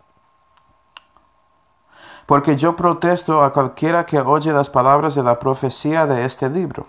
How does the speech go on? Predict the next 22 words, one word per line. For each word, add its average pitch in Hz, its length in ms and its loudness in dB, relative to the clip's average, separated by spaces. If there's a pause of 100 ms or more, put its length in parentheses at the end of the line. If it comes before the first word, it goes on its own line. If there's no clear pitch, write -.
(840)
Si 147 240 2
alguno 156 520 4
añadiere 131 1040 2
a 127 100 4
la, 135 300 2
a 127 180 2
estas 131 360 -2
cosas, 147 600 -4 (300)
Dios 139 360 0
pondrá 143 500 4
sobre 131 440 0
él 151 100 0
las 123 200 0
plagas 135 480 0
escritas 131 580 -4
en 110 100 -4
este 110 280 -8
libro". 165 300 -10 (720)
Entonces, 120 360 -8
cristiano, 139 440 -2
tú 117 100 -6
dices, 135 460 -6